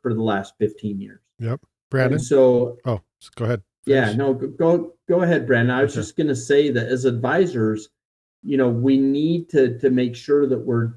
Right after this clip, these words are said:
Speaker 1: digging into the behavioral finance and into these money mind games and, and the head trash that, that people kind of are involved in, in order to, to give them the best advice for them.
Speaker 2: Mm-hmm.
Speaker 1: But not only the best advice, but help them work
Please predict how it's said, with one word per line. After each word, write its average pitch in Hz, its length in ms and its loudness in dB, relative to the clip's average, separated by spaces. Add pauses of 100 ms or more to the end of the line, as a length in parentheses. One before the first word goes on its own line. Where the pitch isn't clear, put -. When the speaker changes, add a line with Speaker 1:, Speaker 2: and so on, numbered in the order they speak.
Speaker 1:
digging 156 340 0
into 120 240 -2
the 117 80 -4
behavioral 120 560 0
finance 120 600 0
and 113 120 -2
into 117 220 -2
these 113 240 -4
money 117 240 0
mind 117 340 0
games 117 460 0
and, 107 260 -4
and 113 140 -2
the 107 80 -2
head 123 180 -2
trash 117 400 -2
that, 107 180 -6 (100)
that 107 200 -6
people 120 320 -2
kind 120 180 -2
of 113 120 0
are 107 100 0
involved 117 500 -4
in, 104 320 -4 (600)
in 117 340 0
order 139 640 4
to, 120 600 4 (180)
to 113 360 -2
give 135 260 4
them 113 220 2
the 104 80 -2
best 127 480 -2
advice 113 500 -4
for 110 220 -4
them. 113 540 -2
Speaker 2:
Mm-hmm. 110 300 -8 (300)
Speaker 1:
But 147 120 0
not 180 160 0
only 214 200 0
the 127 60 -6
best 160 280 -4
advice, 135 380 -2
but - 300 -8
help - 380 0
them 139 300 0
work 135 280 2